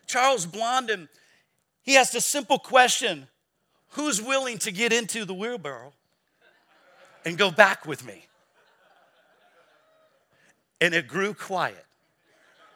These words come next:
And here lies maybe a simple but maybe a different definition of what trust is. Trust is different than belief. Believe in God,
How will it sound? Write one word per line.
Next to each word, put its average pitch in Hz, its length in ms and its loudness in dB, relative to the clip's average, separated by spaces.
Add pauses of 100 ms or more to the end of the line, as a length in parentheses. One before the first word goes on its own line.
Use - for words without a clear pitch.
(1700)
And 196 140 -2
here 262 440 -2
lies 196 420 2
maybe 190 540 -6 (880)
a 151 60 -12
simple 170 520 -8
but 135 280 -10 (320)
maybe 156 240 -10
a 131 60 -14
different 185 340 -14
definition 110 840 -16
of 113 100 -18
what 113 200 -20
trust - 360 -18
is. 95 440 -20 (1200)
Trust 226 400 0
is 170 160 -10
different 208 420 -4
than 165 160 -4
belief. 143 640 -8 (1300)
Believe 165 340 -2
in 175 80 -6
God, 139 400 0